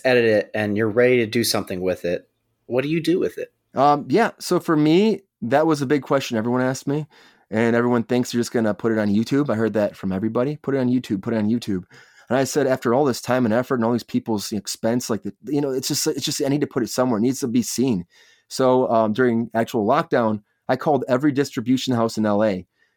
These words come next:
Speaker 2: And by doing that, like, there's actually yellow pages for them and you can find them. They have to have a number listed.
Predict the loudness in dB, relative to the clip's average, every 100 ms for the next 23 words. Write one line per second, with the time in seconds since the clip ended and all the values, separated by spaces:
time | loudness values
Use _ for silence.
0 | _ 0 2 2 2 4 2 4 2 2
1 | 2 2 2 0 0 2 4 2 2 -2
2 | -2 -6 -2 0 2 2 2 2 0 0
3 | 0 2 2 2 0 0 -2 -2 0 0
4 | 2 0 2 2 0 0 -2 -2